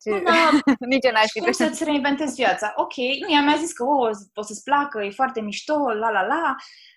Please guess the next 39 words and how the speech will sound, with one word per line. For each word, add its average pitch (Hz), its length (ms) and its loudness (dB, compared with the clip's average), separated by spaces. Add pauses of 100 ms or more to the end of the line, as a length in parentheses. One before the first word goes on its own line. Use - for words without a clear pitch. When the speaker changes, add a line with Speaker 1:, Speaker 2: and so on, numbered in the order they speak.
(680)
Speaker 2:
Da, 220 280 2
văd 220 100 -4
că 240 80 -8
și 233 100 -6
în 233 60 -4
engleză 180 260 -6
se 170 120 -16
numește 170 240 -10
la 165 100 -2
fel, 156 280 -8
Reinventing 180 600 -6
Your 160 160 -2
Life. 143 340 -2 (500)
Da, - 320 -12 (340)
ok, 202 120 -14 (360)
bine. 156 380 -10
Dar 175 140 -8
în 180 60 -12
engleză 202 320 -4
sună 202 220 -12
totuși 165 280 -14
mai 156 100 -8
bine, 147 200 -10
parcă. - 400 -16 (320)
În 262 140 0
fine, 180 200 -8
și - 120 -12
n-am 349 180 2
pus 233 140 -8
mâna 196 220 -2
pe 185 100 -6
ea 175 80 0
în 170 80 -2
acești 160 380 -10
trei 139 300 -8
ani 269 280 0
și 247 100 -12
am 196 120 -10
zis, 190 240 -10